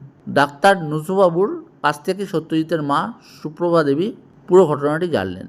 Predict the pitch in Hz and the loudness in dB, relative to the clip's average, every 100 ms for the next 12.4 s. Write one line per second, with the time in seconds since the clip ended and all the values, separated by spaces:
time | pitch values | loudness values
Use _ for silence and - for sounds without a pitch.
0 | 135 143 139 175 170 185 190 156 143 147 | -12 -14 -10 -8 -4 -2 -2 -2 -2 0
1 | 165 180 165 147 175 233 - _ _ _ | 2 2 2 0 -2 -6 -16 _ _ _
2 | - 165 180 196 190 165 151 151 147 170 | -16 -10 -2 2 2 2 0 -4 -4 -4
3 | - - _ _ _ - 170 190 190 165 | -6 -16 _ _ _ -12 -2 2 4 2
4 | 151 190 196 135 113 107 98 92 - _ | 0 -4 -2 -2 -2 -4 -8 -12 -16 _
5 | _ - 147 185 190 185 202 208 214 180 | _ -4 2 4 4 4 -2 0 -2 -2
6 | 170 156 170 170 156 170 143 139 120 139 | -4 -6 -2 0 0 0 0 2 2 2
7 | 202 - _ _ - - 143 151 156 143 | -4 -12 _ _ -20 -10 -2 0 2 0
8 | 131 127 180 170 131 139 165 123 110 98 | 2 0 -2 -4 -2 0 0 0 -2 -6
9 | 92 - - - _ _ - _ _ - | -6 -8 -14 -16 _ _ -20 _ _ -2
10 | 185 208 208 175 143 165 196 208 208 208 | 0 2 2 2 0 -2 -2 2 2 2
11 | 185 156 160 180 180 135 143 170 175 117 | 2 2 0 -6 -4 -4 -4 -8 -4 -4
12 | 95 87 - | -2 -4 -10